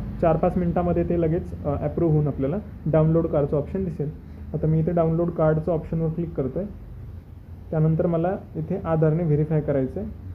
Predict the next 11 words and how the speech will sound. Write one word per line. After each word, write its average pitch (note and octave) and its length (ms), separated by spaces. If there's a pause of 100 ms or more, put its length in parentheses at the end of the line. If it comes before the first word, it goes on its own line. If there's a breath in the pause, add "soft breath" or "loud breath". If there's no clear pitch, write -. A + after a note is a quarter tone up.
(560)
तर E3+ 60
कोणाच्याही F3+ 640
एका F3+ 180
जणाच्या E3+ 380
आधारने D#3+ 320
आपण D#3+ 240
इथे F#3 260 (880)
व्हेरीफाय D#3+ 380
करू F3 220
शकतो. - 300 (3250)
दोन्ही D3 440